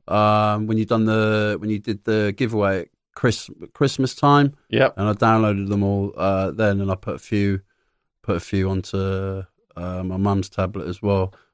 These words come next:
Speaker 1: But yeah, it's another, just listening to you there, you know, it just reinforces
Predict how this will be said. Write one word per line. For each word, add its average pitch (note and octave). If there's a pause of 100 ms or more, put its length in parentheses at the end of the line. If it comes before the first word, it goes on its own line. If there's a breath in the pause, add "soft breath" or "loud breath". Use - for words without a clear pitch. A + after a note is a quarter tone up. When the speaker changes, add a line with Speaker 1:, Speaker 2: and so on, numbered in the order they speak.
(120)
Speaker 1:
But A2
yeah, C3+
it's A#2
another, C3 (320)
just -
listening C#3+
to A#2+
you A#2
there, A#2
you G#2+
know, G#2
it A2
just -
reinforces A2+